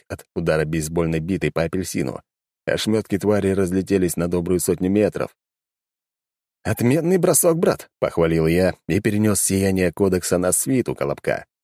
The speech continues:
покрытых хитиновой броней гигантских мокриц.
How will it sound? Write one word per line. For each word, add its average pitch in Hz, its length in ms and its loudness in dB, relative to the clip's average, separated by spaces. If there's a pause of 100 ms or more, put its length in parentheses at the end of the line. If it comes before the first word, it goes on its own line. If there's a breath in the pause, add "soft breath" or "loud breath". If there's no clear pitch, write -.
(180)
покрытых 131 440 -2
хитиновой 104 440 2
броней 92 380 2
гигантских 87 580 -4
мокриц. 98 560 -4